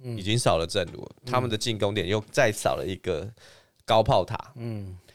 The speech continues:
Speaker 2: 那当，如果铁米下去休息的时候，等于是没有什么几个人是可以持球进攻，
Speaker 1: 嗯。嗯。
Speaker 2: 然后外线的命中率也没有那么高。所以我觉得，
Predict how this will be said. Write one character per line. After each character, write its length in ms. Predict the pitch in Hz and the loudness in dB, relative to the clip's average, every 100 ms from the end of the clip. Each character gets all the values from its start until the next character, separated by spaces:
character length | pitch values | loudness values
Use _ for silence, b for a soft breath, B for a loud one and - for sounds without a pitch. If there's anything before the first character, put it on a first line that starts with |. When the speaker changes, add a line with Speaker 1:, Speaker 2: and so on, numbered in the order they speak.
| b b b b | b b b b
Speaker 2:
那 160 | 139 143 | 0 4
当， 400 | 139 143 143 139 | 4 4 2 -2
如 200 | - 127 | 0 4
果 100 | 156 | 6
铁 220 | 127 113 | 4 4
米 140 | 110 101 | 2 2
下 180 | 123 107 | 2 2
去 100 | 110 | 2
休 220 | - 104 | 2 2
息 140 | 98 | 2
的 60 | 82 | -2
时 160 | - 82 | -2 0
候， 260 | 73 - - 110 - | 0 -2 -10 -14 -4
等 160 | 98 | -2
于 60 | 98 | -2
是 100 | 123 | -2
没 180 | 107 104 | 2 4
有 140 | 110 | 4
什 160 | - 87 | 2 -4
么 80 | |
几 180 | 80 - | -6 -8
个 140 | 85 85 | -4 -4
人 140 | 85 | -2
是 100 | 101 | -4
可 200 | 110 107 | -4 0
以 180 | 95 90 87 95 | 0 -2 -8 -8
持 240 | - 98 | -4 -2
球 240 | - 90 | 0 0
进 240 | 87 95 87 | -2 -4 -8
攻， 180 | - - - - | -12 -14 -16 -14
Speaker 1:
嗯。 200 | 113 104 | -12 -10
嗯。 80 | 101 | -4
Speaker 2:
然 100 | 98 | 2
后 80 | 113 | 4
外 200 | 135 120 | 6 6
线 180 | 131 104 | 4 2
的 200 | 92 87 | 2 2
命 180 | 110 98 | -2 0
中 200 | 101 92 | 0 0
率 180 | 87 | -4
也 100 | 80 | -4
没 140 | 73 85 | -4 -2
有 120 | 87 | -2
那 80 | 87 | -2
么 100 | 87 | -6
高。 320 | - 80 78 104 B B B B B B B _ | -2 0 0 -6 B B B B B B B _
所 220 | - 117 120 | -2 4 6
以 260 | 120 107 | 6 4
我 160 | 87 90 | 2 2
觉 160 | 98 | 2
得， 420 | 104 104 101 101 | 4 6 6 4